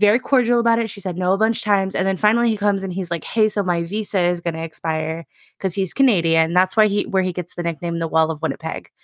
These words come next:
is he is Canadian. They do play American football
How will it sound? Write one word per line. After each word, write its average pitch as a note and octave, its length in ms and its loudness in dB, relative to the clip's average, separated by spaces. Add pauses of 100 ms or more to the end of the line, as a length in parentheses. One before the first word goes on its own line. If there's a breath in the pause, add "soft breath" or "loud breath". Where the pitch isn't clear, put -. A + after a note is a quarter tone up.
(520 soft breath)
is - 180 -6
he A3 160 4
is A3+ 100 0
Canadian. F3 560 2 (140)
They F#3 220 2
do G3+ 360 2
play F3+ 500 2 (540 soft breath)
American F3+ 580 2
football D3 680 0